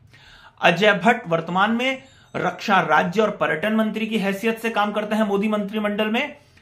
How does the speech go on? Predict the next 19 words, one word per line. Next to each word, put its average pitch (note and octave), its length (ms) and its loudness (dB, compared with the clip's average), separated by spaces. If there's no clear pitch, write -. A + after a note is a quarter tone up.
अजय F#3 300 4
टमटा A3 720 2
जो D3+ 100 -4
अल्मोड़ा G3 340 0
के F#3+ 160 -6
सांसद D3+ 480 -6
हैं, A3 380 0
वो G3 120 2
भी A#3 80 -4
कपड़ा F3 320 -2
राज्य E3 280 -2
मंत्री D#3 320 -8
की D#3+ 100 -10
हैसियत C3+ 440 -10
से G3+ 120 -8
काम F3 360 -2
कर C#3+ 240 -10
चुके F2+ 540 -14
हैं। A#2 320 -10